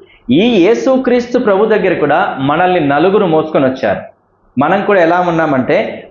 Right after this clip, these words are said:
పక్షవాతం అనే రోగంతో ఉన్నాం, చచ్చుబడిపోయిన రోగంతో ఉన్నాం, కదల్లేని రోగంతో ఉన్నాం, పిలిస్తే రానేనటువంటి రోగంతో ఉన్నాం. నిజంగా ఒకసారి ఆలోచన చేయండి, ఒక క్రైస్తవ,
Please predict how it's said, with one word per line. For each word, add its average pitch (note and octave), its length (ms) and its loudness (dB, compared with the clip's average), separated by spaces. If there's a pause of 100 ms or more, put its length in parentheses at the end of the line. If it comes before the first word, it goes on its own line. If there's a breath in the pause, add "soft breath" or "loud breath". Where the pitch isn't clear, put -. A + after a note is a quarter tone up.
(140)
పక్షవాతం F3 720 0
అనే D#3+ 160 2
రోగంతో C#3 500 0
ఉన్నాం, A#2+ 520 0 (340)
చచ్చుబడిపోయిన D#3+ 640 0
రోగంతో C#3+ 540 0
ఉన్నాం, C3 440 0 (240 loud breath)
కదల్లేని F#3 540 2
రోగంతో D3 560 0
ఉన్నాం, C3+ 420 0 (200)
పిలిస్తే F#3 420 0
రానేనటువంటి E3+ 880 0
రోగంతో C#3+ 500 0
ఉన్నాం. B2+ 420 0 (1120)
నిజంగా F#3 600 2
ఒకసారి D#3+ 420 -2
ఆలోచన E3 380 0
చేయండి, D3+ 640 0
ఒక D#3+ 200 0
క్రైస్తవ, F#3 680 -2